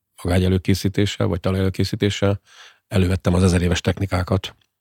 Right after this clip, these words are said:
I H tárcsa csukottan. Egy ilyen tizennyolc-huszonkettő centi, ö, mélyen felvágtuk a tarlókat, ahol, bocsánat, ahol, ö,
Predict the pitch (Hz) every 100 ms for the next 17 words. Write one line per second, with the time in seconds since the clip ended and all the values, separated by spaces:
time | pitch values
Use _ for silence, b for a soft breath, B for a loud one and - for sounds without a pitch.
0 | _ 113 92 92 98 90 - 90 - -
1 | 107 127 - 131 131 - B B B B
2 | B B B B B B B _ - 90
3 | 87 95 98 90 87 104 90 - 85 98
4 | 85 90 87 92 92 90 90 90 B 90
5 | 87 85 95 85 85 - - 87 B B
6 | B B - 95 98 120 120 - - 101
7 | 98 110 90 87 82 87 87 87 87 85